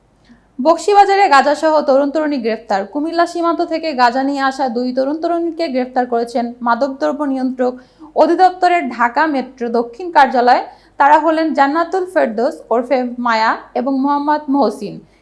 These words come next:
এ সময় তাদের কাছ থেকে তিন কেজি গাঁজা জব্দ করা হয়। সোমবার বিকেলে অভিযান চালিয়ে তাদের গ্রেফতার করা হয়। বিষয়টি নিশ্চিত করেছেন ডিএনপির মিডিয়া বিভাগের সহকারী পরিচালক সুব্রত সরকার শুভ।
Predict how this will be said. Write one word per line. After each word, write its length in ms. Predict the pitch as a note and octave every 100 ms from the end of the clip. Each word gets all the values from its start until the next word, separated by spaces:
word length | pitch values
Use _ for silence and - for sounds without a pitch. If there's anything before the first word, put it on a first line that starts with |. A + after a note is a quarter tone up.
| _
এ 100 | D#4+
সময় 340 | E4+ F#4+ F#4+ G4
তাদের 340 | F#4 B3+ C#4+
কাছ 220 | - C4+ C4
থেকে 300 | C4 A#3+ E4 G#4
তিন 180 | F4 E4+
কেজি 280 | E4+ D4+ D#4+
গাঁজা 280 | C4 B3
জব্দ 360 | C4 B3 G3 A3
করা 280 | A3 G#3 G3+
হয়। 260 | G3 E3 - _ _ -
সোমবার 440 | F4+ F#4 F#4 G4+
বিকেলে 380 | C4+ - B3 F4
অভিযান 480 | C#5+ F4 D4+ E4+ D#4+
চালিয়ে 320 | C#4+ C4 C4
তাদের 280 | C4 A#3+ A#3+
গ্রেফতার 380 | A#3 A3+ C4+
করা 260 | C#4+ D#4 E4
হয়। 260 | D#4+ D#4+ F4 - A#3
বিষয়টি 380 | B3+ C4 B3
নিশ্চিত 360 | C4 B3+ C4 -
করেছেন 520 | D#4 D#4 D#4 D#4 D#4
ডিএনপির 640 | C4 B3+ B3+ B3+ B3+ B3 B3+ _ -
মিডিয়া 520 | C4 B3+ D#4 D#4+ E4 - -
বিভাগের 360 | B3 C#4 C4 C4+
সহকারী 460 | C#4+ C#4+ D4+ E4
পরিচালক 680 | E4 D#4 C#4+ D4+ C#4+ C#4+ C#4+ -
সুব্রত 420 | - C#4 C4 C4 C4+
সরকার 540 | C4+ A#3+ A3 A3+ A3 - - _ -
শুভ। 380 | - C#4+ A3+